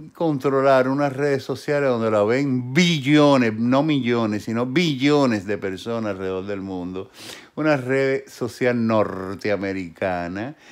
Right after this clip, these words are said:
pero que además tiene sucursales por todo el mundo. ¿Cómo tú vas a controlar pedazo de cosa?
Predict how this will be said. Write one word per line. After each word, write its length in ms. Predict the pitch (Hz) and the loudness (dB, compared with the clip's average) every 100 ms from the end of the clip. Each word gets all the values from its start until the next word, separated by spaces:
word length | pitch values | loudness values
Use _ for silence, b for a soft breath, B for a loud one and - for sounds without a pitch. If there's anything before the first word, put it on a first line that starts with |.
| B | B
pero 240 | - 180 151 | -2 0 2
que 80 | |
además 640 | 143 120 117 131 151 147 - _ | 2 2 2 0 -2 -4 -10 _
tiene 360 | - 123 123 127 | -10 -6 -4 -6
sucursales 640 | 120 107 110 - 120 117 | -8 -10 -10 -6 -6 -6
por 260 | 113 104 87 | -6 -8 -4
todo 380 | 127 127 120 - | -2 0 0 -2
el 180 | 104 98 | -4 -4
mundo. 640 | 98 92 90 90 139 202 B B B B B B - | -4 -4 -6 -6 -6 -8 B B B B B B -6
¿Cómo 280 | 214 220 190 | -4 -2 0
tú 140 | 190 | 2
vas 180 | 196 190 | 4 2
a 100 | 175 | 2
controlar 760 | 156 127 127 117 117 135 120 | 0 0 0 2 4 2 2
pedazo 520 | - 107 104 98 113 98 | -2 0 0 -2 -4 -6
de 140 | 98 | -4
cosa? 480 | 143 131 - 87 | -2 -2 -4 -16